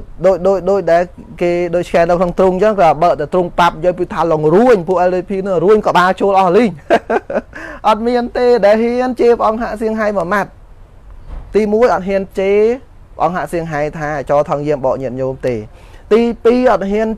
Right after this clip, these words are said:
chê nè để tinh lan bờ kênh, bà ông hạ xiên hái thà là nguông tê. Mày chồng. Thà tôi bợ để thuê mó cứ thà ruin. Ừ. Hiên ấy, đó, đó, đó, chê tớ,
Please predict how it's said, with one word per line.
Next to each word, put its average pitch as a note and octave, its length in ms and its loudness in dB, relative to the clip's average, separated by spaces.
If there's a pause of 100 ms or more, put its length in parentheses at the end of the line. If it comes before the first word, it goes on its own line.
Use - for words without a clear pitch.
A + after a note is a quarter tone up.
chê A3+ 340 6
nè A3 220 -2
để D3+ 140 -2
tinh G3 280 -2
lan F#3+ 340 2
bờ F3 100 0
kênh, G3 400 -2
bà - 160 -4 (160)
ông F3+ 220 -2
hạ F#3 140 -6
xiên E3+ 180 -6
hái E3+ 180 -6
thà F3+ 220 -4
là D3 100 -4
nguông D#3 420 -2
tê. D3 280 -2 (640)
Mày A#3 120 -4
chồng. D3+ 260 0 (840)
Thà E3+ 100 2
tôi F#3+ 220 2
bợ F3 260 2
để D#3+ 80 -4
thuê F#3 300 2
mó E3+ 180 2
cứ F#3+ 120 -4
thà F3 180 -2
ruin. D#3 360 -2 (880)
Ừ. C3 60 -12 (580)
Hiên A#3 320 0
ấy, G#3 200 2 (120)
đó, D#3+ 200 0
đó, F#4 160 -6
đó, F4 160 -8
chê A3 200 0
tớ, E3+ 120 -4